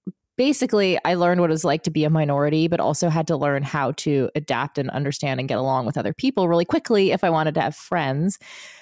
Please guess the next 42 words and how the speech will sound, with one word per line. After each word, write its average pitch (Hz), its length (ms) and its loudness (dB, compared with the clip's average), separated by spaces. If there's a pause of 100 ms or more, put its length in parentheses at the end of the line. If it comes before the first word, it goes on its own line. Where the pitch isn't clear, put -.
(180)
Um, 160 260 0
and 175 260 0
fourteen 240 400 0
years 220 180 2
old 180 180 2
is 160 340 -2 (220)
a 165 120 0
bit 165 160 0
of 151 120 0
a 131 180 2
strange 151 640 -2
age 151 380 -4
to, 147 360 -4 (640)
um, 135 300 -6
be 151 80 -8
doing 220 240 0
that, 381 180 2
or 359 60 4
I 247 40 2
guess 202 200 -4
it's 185 80 -2
a - 20 2
bit 196 80 2
of 190 80 0
a 180 80 0
s-, - 60 0 (120)
hard, 180 380 2
awkward 262 500 0
phase. 294 560 0 (240)
Um, 156 440 -2 (680)
so 220 880 2
I 208 100 0
think, 240 280 -2
like, - 100 0
the - 80 -4
first 240 400 -2
year 214 360 2
I - 40 -2
clung 190 320 0
really 180 220 2
closely 165 560 -2
to 156 500 0